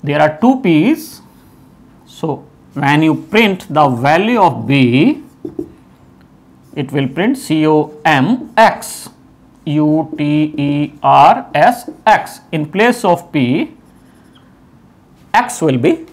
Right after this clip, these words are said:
printed. This is the use of replace fun-, replace function.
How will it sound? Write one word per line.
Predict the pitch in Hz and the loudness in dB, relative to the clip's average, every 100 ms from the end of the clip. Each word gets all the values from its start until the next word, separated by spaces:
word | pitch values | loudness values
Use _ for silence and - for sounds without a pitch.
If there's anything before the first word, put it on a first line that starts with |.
| - - | -20 -2
printed. | 160 113 95 101 80 - - - _ _ _ _ _ _ - | 0 0 -4 -8 -10 -14 -20 -20 _ _ _ _ _ _ -14
This | - 135 | -10 -4
is | |
the | 156 | -2
use | 180 143 131 | 0 0 0
of | 226 | 0
replace | 196 160 240 240 - | 0 0 4 4 4
fun-, | - 131 - | -4 -8 -4
replace | 143 123 254 254 | -4 2 4 4
function. | 170 135 - 135 | 0 -4 -4 -6